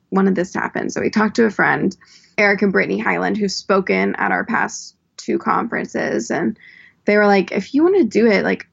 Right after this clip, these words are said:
just go for it. And, you know, if, if there's only thirty people that show up,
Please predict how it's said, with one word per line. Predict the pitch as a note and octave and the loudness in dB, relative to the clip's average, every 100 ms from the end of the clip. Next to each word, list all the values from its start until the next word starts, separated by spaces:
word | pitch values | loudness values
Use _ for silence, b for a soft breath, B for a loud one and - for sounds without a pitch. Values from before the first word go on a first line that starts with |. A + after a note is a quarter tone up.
| _ | _
just | G#3+ A3 - | -4 -4 -4
go | F3 F3+ | -2 0
for | F#3+ - - - | -2 -6 -2 0
it. | A3+ A#3+ _ - | 2 0 _ -2
And, | G#3 - - _ _ - - | 0 0 -4 _ _ -14 0
you | G#3 | 2
know, | - | 2
if, | G3+ _ _ _ | -2 _ _ _
if | G#3 - | -6 0
there's | G#3 G3 | 0 2
only | G3+ G3+ F#3+ _ _ - | 4 2 0 _ _ -2
thirty | F#3 F#3 | 0 0
people | F#3+ - - G#3 | -2 -6 -2 -2
that | - | -2
show | - - - | -4 -4 0
up, | - A#3 | -2 -2